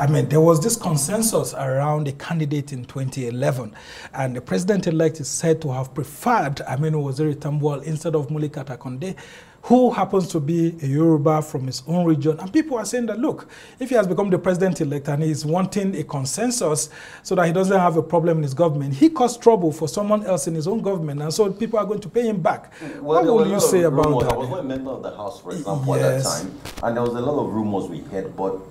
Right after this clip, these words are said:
Speaker 2: that has no relevance here. To be honest with you, we've got, out of that assembly, maybe five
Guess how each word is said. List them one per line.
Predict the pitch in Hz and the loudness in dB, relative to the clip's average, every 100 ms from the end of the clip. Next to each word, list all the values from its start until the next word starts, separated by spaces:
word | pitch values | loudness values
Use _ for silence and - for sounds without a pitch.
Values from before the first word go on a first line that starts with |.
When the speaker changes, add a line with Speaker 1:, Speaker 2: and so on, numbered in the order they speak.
| - - - | -20 -20 -8
Speaker 2:
that | 165 | -4
has | - - 165 147 | -4 -4 -4 -2
no | 156 | 0
relevance | 139 180 175 110 - | 0 -2 -2 -4 -6
here. | 90 80 - - - - - | -8 -8 -8 -12 -20 -20 -14
To | - | -4
be | 143 | -2
honest | 165 160 117 | 0 -2 -2
with | 95 | -4
you, | 107 - - - | -4 -6 -8 -4
we've | 127 | 4
got, | 131 143 - - - - - - - | 8 8 8 -4 -16 -20 -20 -20 4
out | 147 170 | 6 6
of | 147 139 | 4 4
that | 131 131 - | 4 2 2
assembly, | - - 127 113 - - - - - - - - - | -4 -2 -4 -4 -6 -10 -16 -20 -20 -20 -20 -20 -18
maybe | 139 160 160 147 143 - - - | -10 -6 -6 -6 -8 -16 -20 -6
five | - 104 110 113 | -4 -2 -2 -4